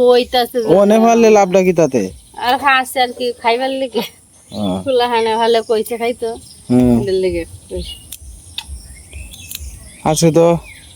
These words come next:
Speaker 2: আমরা নবরত্ন দা যাইবো গা।
Speaker 1: হয়, আবার যাইবো গা। আর দুইটা দিন থাকলো, ওদের রুগী যাইবো।
Speaker 2: হুম।
Speaker 1: উম, আলতা টালতা করন লাগে, এই যে সাথে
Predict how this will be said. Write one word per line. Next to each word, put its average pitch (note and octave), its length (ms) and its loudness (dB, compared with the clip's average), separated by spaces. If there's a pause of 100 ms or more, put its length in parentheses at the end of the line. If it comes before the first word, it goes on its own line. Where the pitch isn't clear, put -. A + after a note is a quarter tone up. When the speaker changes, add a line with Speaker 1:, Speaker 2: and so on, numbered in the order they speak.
(140)
Speaker 2:
আমরা D3+ 300 2
নবরত্ন E3 540 2
দা D3+ 140 2
যাইবো C#3 280 2
গা। A#2 140 2 (1400)
Speaker 1:
হয়, A3 320 -2
আবার G3+ 500 0
যাইবো A3 320 -4
গা। F3 120 -8 (640)
আর G3+ 80 -10 (320)
দুইটা B3+ 280 -4
দিন A3 180 -4
থাকলো, B3 420 -4 (240)
ওদের G#3 280 -4
রুগী C4+ 300 -4
যাইবো। C#4 320 -2 (500)
Speaker 2:
হুম। C#3+ 260 4 (260)
Speaker 1:
উম, G3+ 720 -6
আলতা A3+ 240 0
টালতা G#3 320 -4
করন G3 320 0
লাগে, F#3+ 340 0
এই G3 300 -6
যে G3 120 -2
সাথে A#3 320 -4